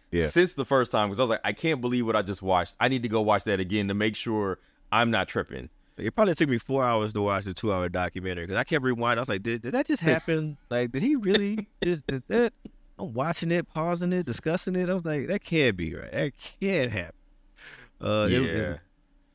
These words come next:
Speaker 2: This is definitely gonna go down as one of the greatest documentaries of all time, just for what it exposes, right? Like, the amount,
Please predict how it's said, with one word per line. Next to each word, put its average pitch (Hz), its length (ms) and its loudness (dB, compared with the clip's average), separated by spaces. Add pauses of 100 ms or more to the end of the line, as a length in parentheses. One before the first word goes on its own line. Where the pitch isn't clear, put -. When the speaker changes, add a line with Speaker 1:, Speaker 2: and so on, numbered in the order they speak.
(320)
Speaker 2:
This 262 100 4
is 262 60 -4
definitely 220 280 4
gonna 170 140 4
go 139 160 2
down 131 240 4
as 120 80 -6
one 123 120 0
of 110 60 0
the 104 60 -2
greatest 107 300 0
documentaries 104 600 2
of 87 120 -4
all 90 180 4
time, 90 320 -2
just 160 180 2
for 202 60 0
what 156 140 4
it 123 80 0
exposes, 101 640 0
right? 92 220 2
Like, 104 200 0
the 123 220 0
amount, 110 580 0